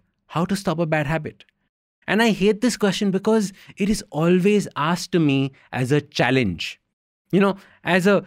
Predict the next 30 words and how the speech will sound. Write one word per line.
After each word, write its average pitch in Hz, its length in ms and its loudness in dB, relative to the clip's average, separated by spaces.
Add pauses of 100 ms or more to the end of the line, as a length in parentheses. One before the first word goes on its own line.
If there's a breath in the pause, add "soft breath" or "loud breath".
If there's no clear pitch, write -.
(120)
rule, 160 500 2 (100)
I 139 100 -2
never 165 280 2
work 165 240 0
with 170 140 -4
people 131 380 -4 (180)
who 151 100 -2
want 131 300 -2
to 139 60 -4
break 120 240 -6
a 127 60 0
bad 127 240 -2
habit. 180 400 -4 (360)
Very 170 200 2
often, 165 420 2
their 147 140 0
full 208 260 0
intention 151 800 2
for 151 160 -4
stopping 190 420 0
that 180 100 0
habit 139 320 -4
is 135 120 -8
not 147 240 -2
there. 127 240 0 (580)
Hence, 165 460 -2
it 147 160 -12
will 139 100 -2
never 113 300 -2
work. 90 480 -12